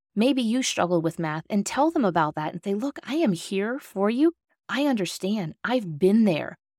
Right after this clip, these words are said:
Maybe they don't understand why they would need to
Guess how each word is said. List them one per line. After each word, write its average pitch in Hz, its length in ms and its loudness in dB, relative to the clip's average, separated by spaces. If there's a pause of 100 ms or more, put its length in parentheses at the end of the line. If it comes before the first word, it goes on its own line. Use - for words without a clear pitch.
(140)
Maybe 294 160 8
they 294 60 8
don't 277 160 2
understand 226 520 0
why 160 220 0
they 208 140 2
would 190 180 2
need 175 460 2
to 175 420 2